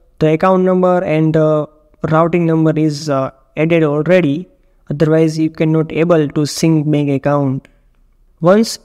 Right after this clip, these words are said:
you have entered the details, back to the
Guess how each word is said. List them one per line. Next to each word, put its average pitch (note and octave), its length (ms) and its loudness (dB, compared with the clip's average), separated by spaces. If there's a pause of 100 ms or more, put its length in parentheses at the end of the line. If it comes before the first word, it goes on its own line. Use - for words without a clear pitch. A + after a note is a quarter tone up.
(560)
you F3 160 0
have F#3 160 2
entered F#3 420 0
the F3 140 0
details, F3+ 640 -2 (420)
back F3+ 240 0
to F#3+ 100 2
the E3 220 2